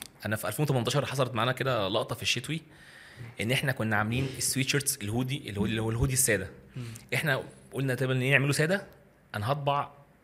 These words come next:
Speaker 1: عليه سترة كبيرة كده. كنا لسه ما فتحناش ولا فرع.
Speaker 2: مم.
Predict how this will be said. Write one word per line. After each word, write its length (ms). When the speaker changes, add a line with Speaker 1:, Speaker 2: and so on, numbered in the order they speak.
Speaker 1:
عليه 340
سترة 320
كبيرة 280
كده. 160
كنا 140
لسه 260
ما 120
فتحناش 380
ولا 100
فرع. 280
Speaker 2:
مم. 140